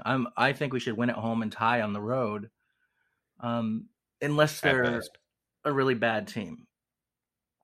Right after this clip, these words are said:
Speaker 1: You know?
Speaker 2: Mm-hmm.
Speaker 1: So, uh, getting a point at Salt Lake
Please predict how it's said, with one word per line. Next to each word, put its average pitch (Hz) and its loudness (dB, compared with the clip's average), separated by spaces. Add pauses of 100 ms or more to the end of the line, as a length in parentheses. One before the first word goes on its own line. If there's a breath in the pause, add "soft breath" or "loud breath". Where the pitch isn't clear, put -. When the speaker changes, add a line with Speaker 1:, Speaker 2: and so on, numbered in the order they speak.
(360)
Speaker 1:
You 104 -8
know? - -14 (100)
Speaker 2:
Mm-hmm. 85 -12 (720)
Speaker 1:
So, 110 -4 (800 soft breath)
uh, 143 -6 (560)
getting 170 2
a 139 2 (160)
point 139 -2 (120)
at 117 -4
Salt - 0
Lake 107 -6